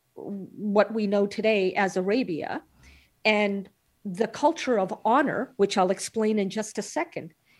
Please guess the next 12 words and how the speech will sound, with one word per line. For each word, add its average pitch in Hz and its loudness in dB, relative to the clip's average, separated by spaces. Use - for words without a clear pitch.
is 226 2
fundamental 247 -2
to - -6
that 185 -4
culture. - -6
Culturally, 233 0
there 214 2
is 220 0
an 190 -6
inbuilt, 214 0
um, 190 0
resistance - -2